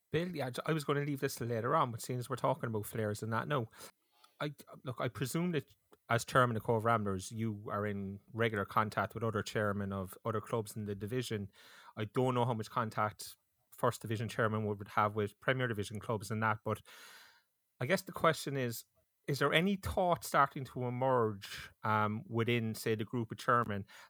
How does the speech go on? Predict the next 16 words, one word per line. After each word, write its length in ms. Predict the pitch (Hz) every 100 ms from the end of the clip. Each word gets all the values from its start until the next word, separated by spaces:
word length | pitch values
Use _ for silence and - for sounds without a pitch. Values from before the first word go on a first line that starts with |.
| -
that 100 | 110
maybe 280 | 131 127
the 100 | 123
strategy 720 | 117 - - 131 139 131 160 151
here 280 | 156 160
is 140 | 156 151
wrong, 320 | 165 170 202 -
that 140 | 120
the 120 | 127
outright 420 | - 139 151 135 -
banning 320 | 143 135 127
of 80 | 123
flares 420 | - 143 131 127
and 80 | 135
smoke 360 | - 139 135 -
bombs 440 | 131 123 127 117